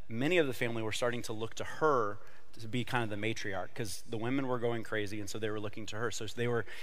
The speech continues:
it was becoming very needy, very codependent. And then on top of that, she had another individual in her family that was incredibly toxic, uh, constantly telling her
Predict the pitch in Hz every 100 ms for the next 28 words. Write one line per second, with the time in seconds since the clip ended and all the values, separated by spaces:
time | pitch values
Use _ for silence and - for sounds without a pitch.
0 | - - 120 104 110 - 135 113 98 110
1 | 139 127 110 123 185 185 - - - -
2 | 117 123 123 - 131 120 123 120 196 -
3 | - - - 123 123 120 - 170 180 123
4 | 127 - - 113 127 123 113 135 147 123
5 | 113 107 117 113 110 113 110 117 113 107
6 | 110 - 113 113 - - - - - -
7 | - - - - - - 101 - 139 143
8 | - 131 - 127 123 117 117 110